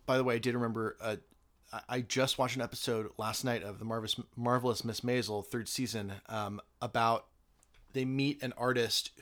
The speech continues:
who will not sell his work. Um, and it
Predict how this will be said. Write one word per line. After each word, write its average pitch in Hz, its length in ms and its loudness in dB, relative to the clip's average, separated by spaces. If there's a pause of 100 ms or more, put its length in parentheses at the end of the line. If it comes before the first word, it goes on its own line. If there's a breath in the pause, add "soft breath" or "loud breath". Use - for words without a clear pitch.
who 123 200 0
will 113 180 -2
not 117 280 -2
sell 120 400 0
his 107 180 -6
work. 104 460 -4 (580 soft breath)
Um, 104 440 -2 (360)
and 123 140 -2
it - 180 -2